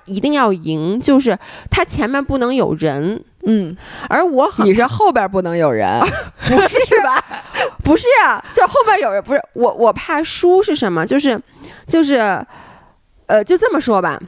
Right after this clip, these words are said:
Speaker 1: 这件事儿我其实，比如有很多个 winner，
Speaker 2: 嗯。
Speaker 1: 或者说我们大家都不比，大家就，咱们就都佛系，谁都不跟谁比，
Speaker 2: 嗯。
Speaker 1: 我们都一样，对于我来说完全没有问题。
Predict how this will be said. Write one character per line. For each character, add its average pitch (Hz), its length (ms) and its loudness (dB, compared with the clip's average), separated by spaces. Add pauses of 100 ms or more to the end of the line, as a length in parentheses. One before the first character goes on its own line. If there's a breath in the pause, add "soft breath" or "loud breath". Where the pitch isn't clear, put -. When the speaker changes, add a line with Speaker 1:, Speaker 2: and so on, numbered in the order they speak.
(760)
Speaker 1:
这 311 140 2
件 330 180 2
事 381 60 0
儿 226 140 2
我 170 220 2
其 262 180 -4
实， 320 120 -2
比 233 220 -4 (340)
如 330 120 4
有 349 120 2
很 208 300 -2
多 262 180 2
个 247 60 0
winner， 170 480 -2 (460)
Speaker 2:
嗯。 233 140 2
Speaker 1:
或 320 120 2
者 233 120 2
说 320 240 0 (280 loud breath)
我 311 120 4
们 277 120 -2
大 277 100 0
家 320 140 0
都 381 120 2
不 359 200 -4 (100)
比， - 340 -2 (240)
大 190 220 0
家 - 0 -
就， 285 140 -8
咱 214 120 0
们 247 80 -6
就 285 200 -2
都 349 200 2
佛 185 380 0
系， 214 300 -2
谁 202 260 0
都 339 140 2
不 285 160 -2
跟 330 180 -2
谁 254 180 0
比， - 320 -8 (200)
Speaker 2:
嗯。 220 180 0
Speaker 1:
我 214 80 4
们 190 160 -4
都 349 240 0
一 277 220 -4
样， 330 280 0 (300 loud breath)
对 262 140 2
于 - 20 -4
我 262 200 0
来 123 140 -4
说 220 240 -2
完 202 240 0
全 269 240 -4
没 202 120 0
有 185 140 0
问 170 280 -4
题。 - 260 -10